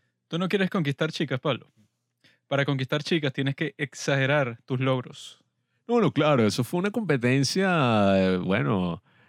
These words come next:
Speaker 2: eh, que solamente ocurre una vez al año, habían gente muy experimentada. Yo era,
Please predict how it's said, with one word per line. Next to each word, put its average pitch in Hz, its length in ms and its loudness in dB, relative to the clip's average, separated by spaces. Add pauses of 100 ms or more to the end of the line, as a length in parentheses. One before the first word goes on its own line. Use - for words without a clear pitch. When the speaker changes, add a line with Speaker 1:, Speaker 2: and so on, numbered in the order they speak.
(160)
Speaker 2:
eh, 92 380 0
que - 100 -8
solamente 113 440 0
ocurre 117 260 2
una 117 120 2
vez 113 100 2
al 107 140 0
año, 98 760 0
habían 90 640 0
gente 92 280 -4
muy 120 200 2
experimentada. 104 680 0
Yo 107 140 0
era, 165 200 0